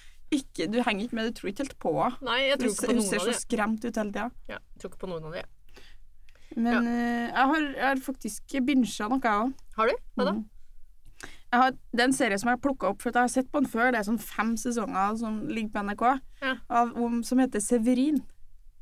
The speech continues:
Speaker 2: What?
Speaker 1: Som handler om en, eh, fyr som heter Severin, som har <laughs> tatt over gården til,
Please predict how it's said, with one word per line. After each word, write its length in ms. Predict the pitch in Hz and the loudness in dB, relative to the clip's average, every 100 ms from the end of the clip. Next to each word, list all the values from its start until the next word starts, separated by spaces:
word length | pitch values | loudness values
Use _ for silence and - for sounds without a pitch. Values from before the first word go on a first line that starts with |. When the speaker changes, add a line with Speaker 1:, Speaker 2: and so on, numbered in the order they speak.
| - | -8
Speaker 2:
What? 480 | 554 - - - - - | -4 -4 -6 -14 -14 -8
Speaker 1:
Som 200 | - 254 | 0 4
handler 300 | 269 240 208 | 4 4 2
om 160 | 208 220 | 0 0
en, 160 | 226 233 | 2 2
eh, 160 | 233 226 | 2 0
fyr 160 | 233 | 0
som 160 | 226 240 | 0 -2
heter 140 | 220 208 | -2 -2
Severin, 680 | 220 208 226 285 285 208 | 0 0 2 4 4 2
som 380 | - - 240 233 | -8 -4 -2 0
har 440 | 226 220 214 220 | 0 0 2 2
<laughs> 960 | 240 240 262 262 - - 254 - - - | 2 4 2 2 -8 -14 -16 -16 -16 -2
tatt 340 | - 262 - 254 277 302 | 0 0 0 -2 -2 -4
over 260 | 226 214 220 | 0 2 2
gården 560 | 214 220 202 214 247 240 | 2 2 2 2 2 2
til, 580 | 233 226 220 220 220 | 2 2 2 0 -2